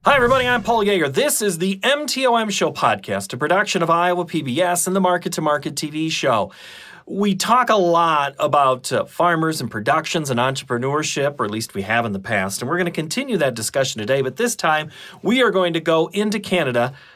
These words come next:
because we are gonna talk to the C E O of pip International. That's Christine Lewington. She's gonna talk to us from Alberta.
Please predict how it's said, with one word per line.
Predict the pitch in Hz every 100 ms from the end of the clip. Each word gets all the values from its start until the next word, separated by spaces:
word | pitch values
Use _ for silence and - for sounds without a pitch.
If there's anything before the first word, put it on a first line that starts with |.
| _
because | - 131 135
we | 165
are | 185
gonna | 180
talk | 165 156 151
to | 165
the | 135
C | - 180 196 190
E | 143
O | 135 139
of | 127 117
pip | 190 196 190
International. | 175 156 147 110 - 117
That's | 113 123 123
Christine | - 143 - 175 170 170 -
Lewington. | 160 160 170 165 143 135 101 101
She's | 113 110
gonna | 127 120
talk | 139 139
to | -
us | 151
from | 143 123
Alberta. | 107 104 156 175 165